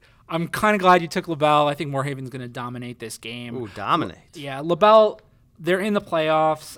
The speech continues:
Speaker 1: I don't think they can really do much more than they've done this season. And Moore Haven, I think that they might go pretty far in that Class two A Region four playoff.
Speaker 2: Yeah.
Speaker 1: North Fort Myers at South Fort Myers. This game is back after a two-year hiatus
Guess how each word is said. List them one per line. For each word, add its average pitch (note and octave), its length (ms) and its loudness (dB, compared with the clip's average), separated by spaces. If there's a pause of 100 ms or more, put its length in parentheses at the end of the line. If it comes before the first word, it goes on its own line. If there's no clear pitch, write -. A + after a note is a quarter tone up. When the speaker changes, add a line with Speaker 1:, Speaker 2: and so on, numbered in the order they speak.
Speaker 1:
I E3 80 -10
don't E3 140 -8
think D#3+ 280 -12 (200)
they D3 200 -10
can C#3 240 -8
really D#3 280 -2
do C#3+ 160 -10
much D3 260 -6
more C#3+ 260 -6
than C3+ 200 -8
they've C3+ 220 -12
done C#3 240 -8
this C3 140 -10
season. C3 580 -12 (320)
And C3+ 500 -12
Moore D#3 220 -2
Haven, C3 480 -8 (160)
I C#3+ 120 -8
think D#3+ 200 -10
that C#3+ 80 -18
they F#3 100 -8
might G3 180 -6
go F3 120 -6
pretty D#3 240 -8
far C#3+ 480 -8 (320)
in C3+ 160 -6
that B2 280 -8 (300)
Class C3+ 320 -10
two C#3 240 -10
A B2+ 140 -8
Region A#2+ 280 -12
four A2+ 480 -12 (140)
playoff. - 720 -18
Speaker 2:
Yeah. B2+ 120 -12 (960)
Speaker 1:
North F3+ 180 0
Fort G#3+ 160 -4
Myers G3+ 280 4
at G3 100 2
South G#3+ 240 6
Fort F#3+ 180 4
Myers. D#3 640 0 (240)
This D#3+ 140 -12
game G#3 200 -4
is D#3 100 -4
back G3+ 380 6
after E3+ 200 -4
a D#3 60 -6
two-year G3 360 -6
hiatus F#3 800 -2